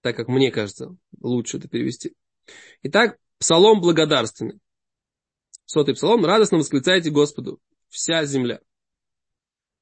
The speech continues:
Эм, «Гориу» они переводят как «радостно восклицайте». Я бы перевел это, э, как «трубите».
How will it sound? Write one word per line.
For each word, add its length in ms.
Эм, 640
«Гориу» 720
они 160
переводят 340
как 160
«радостно 340
восклицайте». 480
Я 80
бы 120
перевел 360
это, 120
э, 760
как 500
«трубите». 580